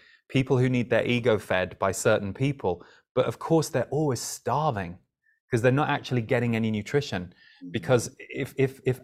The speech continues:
Speaker 1: admiration from people can give you the gift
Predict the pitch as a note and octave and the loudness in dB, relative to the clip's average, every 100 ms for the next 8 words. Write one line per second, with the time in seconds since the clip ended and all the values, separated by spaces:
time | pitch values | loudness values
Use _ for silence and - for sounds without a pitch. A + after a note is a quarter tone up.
0 | - D3+ F3 D3 A#2+ C3+ - D#3+ D#3 D#3+ | 0 0 2 2 2 2 -2 -4 -2 -4
1 | D3+ D#3+ D#3 D#3 D#3 D#3 - _ _ _ | -2 -4 0 0 0 -2 -12 _ _ _
2 | _ - C3 A#2+ A2 - - B2+ B2 C3+ | _ -4 -2 0 -2 -6 -2 0 0 -4
3 | A#2 G2+ B2 A#2+ - | -4 0 0 -2 -6